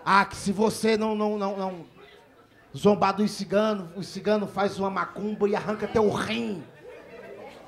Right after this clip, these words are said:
Aí eu falei, "Quanto que é?" Ela falou,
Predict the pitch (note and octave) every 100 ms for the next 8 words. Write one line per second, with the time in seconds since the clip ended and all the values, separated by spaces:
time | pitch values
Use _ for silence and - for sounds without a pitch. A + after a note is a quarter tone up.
0 | - - - - - - - - - D#3
1 | E3 A#3 A3+ B3+ C4+ B3+ C#4 E4 E4+ A#3
2 | A#3+ A3 A#3 A3 F3+